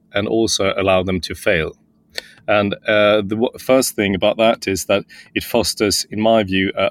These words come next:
a great culture. I think probably the worst corporate cultures are the ones where people walk around being really scared of failing,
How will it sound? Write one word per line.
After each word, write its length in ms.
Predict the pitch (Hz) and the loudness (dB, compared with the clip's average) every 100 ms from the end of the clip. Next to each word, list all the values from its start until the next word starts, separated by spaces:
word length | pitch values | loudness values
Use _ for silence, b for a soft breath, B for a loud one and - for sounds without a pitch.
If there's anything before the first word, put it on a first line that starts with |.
| - | -4
a 80 | |
great 320 | 92 104 95 - | -2 0 -2 -2
culture. 540 | 104 101 - 87 80 - | -4 -4 -4 -8 -8 -10
I 80 | - | -8
think 300 | 101 107 87 B B B _ _ _ | -4 -4 -4 B B B _ _ _
probably 280 | - 104 110 | -4 -2 -2
the 80 | 95 | 0
worst 280 | 113 110 | 2 0
corporate 300 | - 110 92 | 0 -2 -2
cultures 640 | 87 107 95 - 95 - - | -2 -2 -2 -4 -4 -4 -4
are 160 | 107 98 | -2 -2
the 80 | |
ones 360 | 92 98 90 - | 0 0 0 -4
where 80 | 90 | -4
people 320 | 80 92 95 | -4 -4 -4
walk 240 | 98 87 | -4 -4
around 460 | 95 95 90 95 87 | 0 2 2 -2 -6
being 260 | 95 90 90 | -6 -4 -2
really 200 | 95 87 | -2 -2
scared 340 | - 98 90 | -2 0 0
of 100 | 87 | -2
failing, 540 | - 95 90 80 78 | -2 0 0 -2 -4